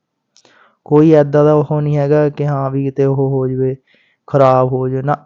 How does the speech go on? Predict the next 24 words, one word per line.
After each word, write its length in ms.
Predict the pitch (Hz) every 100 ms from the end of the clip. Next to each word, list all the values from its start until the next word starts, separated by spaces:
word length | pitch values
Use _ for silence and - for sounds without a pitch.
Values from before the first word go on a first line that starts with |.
| _ _ _ _ _ _ _
ਘਰੇ 400 | _ - 143 147
ਜਿਹੜੀ 200 | 156 160
ਚੀਜ਼ 260 | 170 165
ਆਪਾਂ 240 | 156 - 151
ਬਣਾਵਾਂਗੇ 400 | 147 147 156 160
ਇੱਕ 140 | 156
ਨੰਬਰ 320 | 147 143 139
ਹੋਊਗੀ। 340 | 139 120 123 127
ਦੇਖੋ 360 | 123 - - _ _ _ _ _ _ _
ਚੰਗੀ 240 | 151 165
ਤਰ੍ਹਾਂ 220 | 165 165 160
ਇਹਨੂੰ 160 | 165
ਆਪਾਂ 300 | 156 160 156 - -
ਮਿਕਸ 340 | 139 143 139
ਕਰ 180 | 147 127
ਲੈਣਾ 300 | 123 123 131
ਗਾ। 60 | 127 _ _ _ _ _ _ _ _ _ _ _ _ _ _ 135
ਮਿਕਸ 300 | 139 139 143
ਕਰਨ 280 | 143 147
ਤੋਂ 120 | 147 139
ਬਾਅਦ 380 | 135 143 151
ਆਪਾਂ 460 | 143 - 139 139 139
ਇਹ 480 | 143 139 151 147 139 -
ਹੋ-, 160 | 143